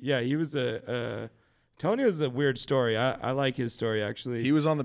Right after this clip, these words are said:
Speaker 2: he was
Speaker 1: Uh,
Speaker 2: on the Pistons team that beat the Lakers.
Speaker 1: Yep. And then, uh, Alonzo was on that team. Gary Payton was on that team. And then an old-ass Steve Smith,
Speaker 2: Nice.
Speaker 1: uh, was on, was on that team.
Speaker 2: All right.
Speaker 1: Two Supersonics.
Speaker 2: Okay. All right. So, like I said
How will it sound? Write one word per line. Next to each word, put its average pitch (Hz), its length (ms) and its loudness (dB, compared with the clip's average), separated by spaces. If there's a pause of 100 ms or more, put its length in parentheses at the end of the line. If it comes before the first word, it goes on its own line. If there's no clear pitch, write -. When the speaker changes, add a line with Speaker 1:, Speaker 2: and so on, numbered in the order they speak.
Speaker 2:
he 139 120 0
was 156 100 4
Speaker 1:
Uh, 175 60 4
Speaker 2:
on 165 80 0
the 143 40 -4
Pistons 135 380 -2
team 117 160 -4
that 104 100 -8
beat 107 140 -8
the 104 80 -12
Lakers. 107 460 -10
Speaker 1:
Yep. 135 360 0
And 135 160 -2
then, 135 240 0
uh, 131 420 2
Alonzo 135 500 2
was 135 260 0
on 135 140 0
that 131 180 -4
team. 127 400 -6
Gary 131 220 -2
Payton 131 280 -4
was 123 200 -6
on 127 140 -6
that 123 180 -8
team. 123 280 -8
And 117 80 -8
then 120 240 -6 (380)
an 127 140 -4
old-ass 123 500 -4
Steve 127 360 -8
Smith, 120 540 -6 (300)
Speaker 2:
Nice. 113 420 -4
Speaker 1:
uh, 104 220 -8
was 110 160 -10
on, 95 240 -10 (160)
was 107 180 -10
on 104 140 -16 (100)
that 62 140 -20
team. 76 240 -18
Speaker 2:
All 127 80 -2
right. 135 220 -4 (160)
Speaker 1:
Two 160 140 0
Supersonics. 104 840 -8 (180)
Speaker 2:
Okay. 123 400 -6 (1080)
All 127 60 0
right. 104 220 -4
So, 117 540 0
like 139 200 0
I 156 60 0
said 117 360 -4